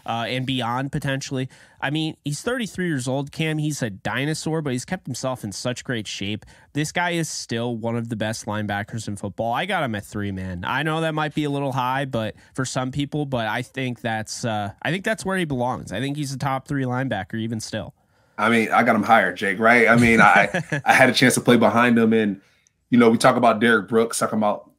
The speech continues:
Speaker 2: Hall of Famers at the Buccaneers. You, you, Lavonte David's gonna be in that same conversation. Um, you know, and at one point we talk about Devin White. I thought Devin White was gonna eclipse Lavonte, but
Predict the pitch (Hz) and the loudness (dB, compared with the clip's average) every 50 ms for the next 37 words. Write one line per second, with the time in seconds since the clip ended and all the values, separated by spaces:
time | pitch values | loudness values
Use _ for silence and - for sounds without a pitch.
0 | _ _ _ - - - 120 117 117 113 107 - - 117 117 113 104 113 107 113 | _ _ _ -12 -4 2 2 2 2 2 -2 -4 -4 -2 -2 -2 -2 -4 -4 -4
1 | 98 98 127 - - 113 110 110 110 110 110 113 113 110 107 - - _ _ _ | -4 -2 -2 -2 -2 -2 -4 -2 -2 0 0 0 0 -2 -4 -8 -16 _ _ _
2 | _ _ _ _ _ _ - 107 113 107 104 123 123 120 117 120 123 131 127 127 | _ _ _ _ _ _ -12 -10 -10 -8 -4 -2 -2 0 0 0 -2 -2 -2 -2
3 | 113 117 117 113 - 120 113 107 113 110 107 107 101 - - 110 110 110 - 117 | -2 -2 -2 -2 -2 -4 -2 -2 -2 -2 -2 -4 -6 -6 -6 -6 -6 -6 -6 -6
4 | 110 107 104 - - 107 113 113 - 127 131 131 135 131 - - 113 110 110 107 | -6 -6 -6 -8 -6 -6 -6 -6 -6 -6 -6 -6 -8 -10 -10 -12 -8 -6 -6 -4
5 | 104 101 101 - _ _ _ - - 123 123 - 110 123 127 123 113 107 120 147 | -6 -6 -8 -12 _ _ _ -6 -4 -4 -2 -2 -2 -2 -2 -2 -2 -2 -4 -6
6 | 151 139 143 131 120 120 135 127 127 120 110 104 107 127 123 120 117 104 113 147 | -4 -4 -4 -6 -4 -4 -6 -4 -2 -2 -2 -2 -2 -4 -4 -4 -4 -4 -2 -2
7 | 143 120 139 143 - 170 147 117 - - 127 123 127 123 123 113 117 120 120 110 | -2 -2 -4 -4 -4 -4 -4 -4 -6 -8 -8 -6 -2 -2 -2 -2 -2 -2 -4 -4
8 | 135 120 110 90 - _ - - 180 175 - 143 - - 120 107 120 120 113 113 | -4 -4 -4 -4 -8 _ -8 -6 -4 -4 -4 -6 -6 -4 -4 -4 -4 -4 -6 -6
9 | - - 110 107 98 - 113 104 90 - | -6 -6 -6 -6 -6 -4 -4 -4 -6 -6